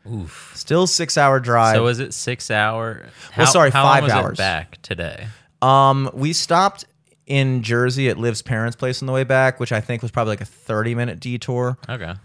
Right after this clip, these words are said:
Speaker 2: Um, but overall, I think it was, like, a six, six and a half, under six and a half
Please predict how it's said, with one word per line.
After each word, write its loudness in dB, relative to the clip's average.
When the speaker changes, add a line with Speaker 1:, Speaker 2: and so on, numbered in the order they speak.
Speaker 2:
Um, 0
but -2
overall, 2
I 4
think -4
it -4
was, -6
like, -6
a -8
six, -8
six -4
and -6
a -6
half, -6
under 2
six -4
and -8
a -4
half -8